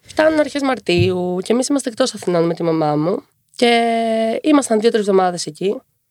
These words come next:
Εγώ κοιμόμουν μια μισή ώρα κάθε βράδυ, γιατί δεν μπορούσα να κοιμηθώ από το βήχα και από τη ζαλάδα και από το οτιδήποτε. Έχει φτάσει ένα σημείο που δεν μπορώ να βγω, να βγάλω το σκύλο μου στην αυλή, να κάνει την τουαλέτα του. Και, μ, μου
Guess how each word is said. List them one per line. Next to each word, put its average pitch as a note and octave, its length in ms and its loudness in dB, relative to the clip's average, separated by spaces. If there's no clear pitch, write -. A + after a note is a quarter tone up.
Εγώ G#3 180 2
κοιμόμουν A3 400 2
μια G#3 120 6
μισή G3+ 200 0
ώρα F#3 100 -2
κάθε F3 220 -6
βράδυ, E3 260 -2
γιατί D#3+ 140 -6
δεν F3 80 -6
μπορούσα F3 240 -2
να F3 60 0
κοιμηθώ E3+ 260 -6
από - 80 -8
το - 100 -10
βήχα D#3 300 -2
και D#3 80 -4
από D#3 140 -6
τη D3+ 60 -8
ζαλάδα D#3 380 0
και D#3+ 80 -8
από D#3+ 80 -10
το D#3 60 -6
οτιδήποτε. D#3+ 580 -4
Έχει - 200 0
φτάσει D4+ 200 -2
ένα C4+ 100 0
σημείο B3 180 0
που A#3 60 -6
δεν A3 100 0
μπορώ A3 180 2
να A3 120 2
βγω, F#3+ 240 0
να G3 80 2
βγάλω F#3+ 240 -2
το - 80 -12
σκύλο G3 240 -2
μου G3 80 2
στην F#3 160 -4
αυλή, E3+ 260 -2
να E3 80 2
κάνει E3 160 2
την E3 100 -4
τουαλέτα D3 400 -2
του. G3 280 -4
Και, - 200 2
μ, D4+ 40 4
μου E4+ 60 6